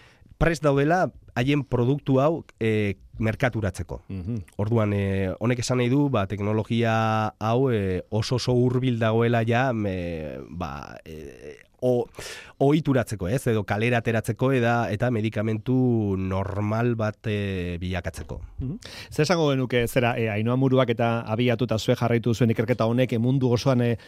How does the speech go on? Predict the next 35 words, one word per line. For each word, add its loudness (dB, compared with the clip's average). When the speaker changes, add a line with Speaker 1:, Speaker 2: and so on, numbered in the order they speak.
Speaker 2:
sortu 2
izan 2
duela 4
interesa, 2
eta 0
mundu 0
osoko 0
jendeak 0
galdetzen -2
dizuela 2
zer -2
egiten 0
duzuen 2
eta -2
zertan -2
zabiltzaten? -2
Speaker 1:
Bai, 2
eh, 4
bueno, 2
zer -2
esan -2
nahi 2
didazu 0
honekin, 0
aber, 2
eh, 4
benetan 0
zabakul-, 0
zabalkuntza 0
duen, 4
edo? 4
Speaker 2:
Hori 10
da, 2
hori 2
da. -6